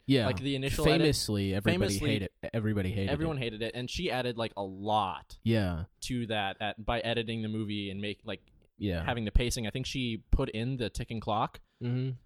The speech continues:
Speaker 2: Otherwise, it was just like, "Oh, the, they're gonna do a thing." And
Speaker 1: Yeah.
Speaker 2: there's no, like, time frame
Speaker 1: Yeah.
Speaker 2: needed.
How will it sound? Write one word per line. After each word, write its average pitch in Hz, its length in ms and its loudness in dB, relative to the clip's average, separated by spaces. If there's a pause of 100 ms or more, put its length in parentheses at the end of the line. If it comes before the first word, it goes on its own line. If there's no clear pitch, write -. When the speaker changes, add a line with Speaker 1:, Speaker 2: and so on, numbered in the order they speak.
Speaker 2:
Otherwise, 117 460 2
it 117 60 2
was 107 120 0
just - 180 -6
like, 107 180 -2
"Oh, 131 200 2
the, 104 260 -2
they're 113 200 0
gonna 117 240 0
do 120 140 2
a 117 40 2
thing." 120 300 0
And - 80 -10 (120)
Speaker 1:
Yeah. 120 200 4
Speaker 2:
there's 120 160 0
no, 120 640 0
like, 101 180 -6
time 117 320 -2
frame 151 640 -2
Speaker 1:
Yeah. 107 140 4
Speaker 2:
needed. 92 180 2